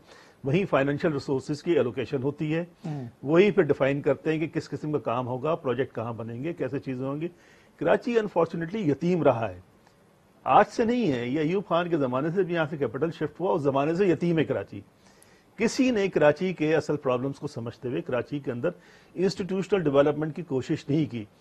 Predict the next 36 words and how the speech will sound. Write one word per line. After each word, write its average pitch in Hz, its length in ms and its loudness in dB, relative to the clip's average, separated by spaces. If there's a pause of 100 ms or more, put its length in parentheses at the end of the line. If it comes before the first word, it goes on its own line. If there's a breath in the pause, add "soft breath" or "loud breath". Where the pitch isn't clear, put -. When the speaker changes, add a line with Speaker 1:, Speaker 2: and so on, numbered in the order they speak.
(400 soft breath)
Speaker 1:
कराची 143 320 2
से 220 140 6
resources 185 760 0
तो 196 100 2
विड्रॉ 165 320 2
करते 165 320 4
रहे 170 200 6
लोग, 117 220 0 (400 soft breath)
और 196 80 2
सबसे - 280 4
बड़ा 247 160 10
issue 196 260 4
ही 254 80 4
कराची 180 360 6
का 147 120 6
ये 131 140 6
है 127 80 2
कि 147 80 -4
कराची 143 360 0
के 151 60 -2
अंदर 156 140 0
resources 151 520 0
है, 107 160 -4 (560 soft breath)
क्योंकि 165 180 -4
जहाँ 165 260 4
resources 175 500 0
होते 151 220 -2
हैं 180 80 2
वहाँ 175 160 4
predators 180 520 6
आते 139 220 6
हैं 127 80 -2
सारे 120 260 0
के 110 80 -8
सारे। 110 240 -8
Speaker 2:
ठीक। 170 180 -6